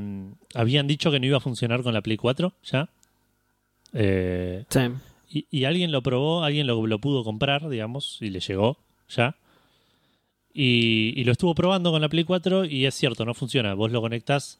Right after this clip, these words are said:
Speaker 1: como por U S B
Speaker 2: Sí.
Speaker 1: y aparentemente no hace nada. Lo conectás por, por Bluetooth y lo detecta, pero no te lo deja usar.
Speaker 2: Qué chupapi.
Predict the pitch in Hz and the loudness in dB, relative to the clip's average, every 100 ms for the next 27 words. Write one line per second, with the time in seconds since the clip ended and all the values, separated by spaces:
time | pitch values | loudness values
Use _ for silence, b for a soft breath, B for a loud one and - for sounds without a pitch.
0 | _ - 113 107 107 101 113 117 113 135 | _ -6 -4 -2 -2 -2 0 0 2 2
1 | 185 - _ b b - - 139 98 95 | 2 -2 _ b b -10 -2 0 0 -2
2 | 92 98 95 98 98 101 101 135 165 185 | -2 -2 -2 -2 -2 -4 -2 0 2 0
3 | 190 B B B B B B B B _ | -2 B B B B B B B B _
4 | - 127 120 120 - 143 - 147 131 123 | -2 0 2 0 0 0 2 0 2 0
5 | 113 110 104 107 104 101 101 107 117 160 | 0 0 -2 -2 -2 -2 0 0 2 0
6 | 208 - - 139 117 107 110 139 156 - | -2 -6 -6 -2 2 4 2 0 -2 0
7 | 180 - 117 110 120 135 131 117 - 113 | 0 0 0 0 0 0 0 0 2 0
8 | - 156 - _ _ _ _ _ _ _ | 2 0 -2 _ _ _ _ _ _ _
9 | _ _ - 160 - 110 120 104 - | _ _ -6 -4 -4 -6 -4 -6 -6